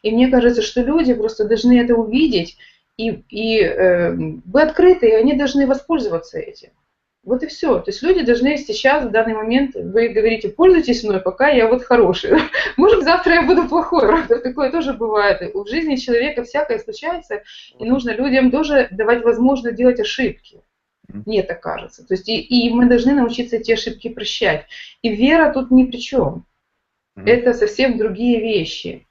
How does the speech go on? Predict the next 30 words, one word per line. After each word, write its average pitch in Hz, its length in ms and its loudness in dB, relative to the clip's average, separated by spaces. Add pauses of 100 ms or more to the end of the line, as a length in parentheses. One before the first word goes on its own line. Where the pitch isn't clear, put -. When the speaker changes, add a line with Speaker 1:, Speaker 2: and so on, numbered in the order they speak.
(160)
Speaker 1:
А 190 100 2
верить 330 320 0
всегда 233 520 0
нужно. - 440 -12 (400)
Speaker 2:
Мгм. 101 240 -14 (140)
Speaker 1:
И 240 120 -4
я 277 120 4
думаю, 320 240 4
что 302 140 -8
все 277 320 -2
верят. 151 340 -2
И 202 640 -4
ваши 220 480 0
выборцы 226 540 -4
верят 214 400 0
в - 80 -20
то, 185 160 -6
что 190 280 -4
будет 214 380 -4
лучше 220 340 -2
у 208 80 2
их 196 140 -4
детей. 202 520 -4 (500)
А 196 180 2
просто 392 300 0
нужно 320 240 2
здесь 262 180 -2
простые 254 440 -4
вещи 226 640 0 (140)
научиться 202 800 -2